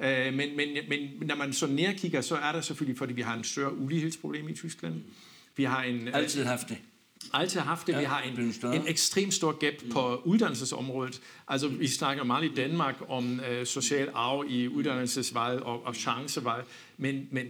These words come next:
Speaker 1: men om muligt er det endnu værre, øh, i Tyskland, og, og meget mere, øh, fastgroet. Altså, når du, når du er drejet af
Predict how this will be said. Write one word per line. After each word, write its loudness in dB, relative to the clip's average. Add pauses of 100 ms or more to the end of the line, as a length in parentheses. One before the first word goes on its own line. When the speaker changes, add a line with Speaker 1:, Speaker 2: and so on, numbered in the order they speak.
Speaker 1:
men -4
om 2
muligt 4
er -2
det -8
endnu 0
værre, -2 (200)
øh, -6
i -4
Tyskland, -4
og, -4
og -4
meget -2
mere, -4 (360)
øh, -8
fastgroet. -4
Altså, -2
når 2
du, 0
når 0
du 0
er 2
drejet 0
af 0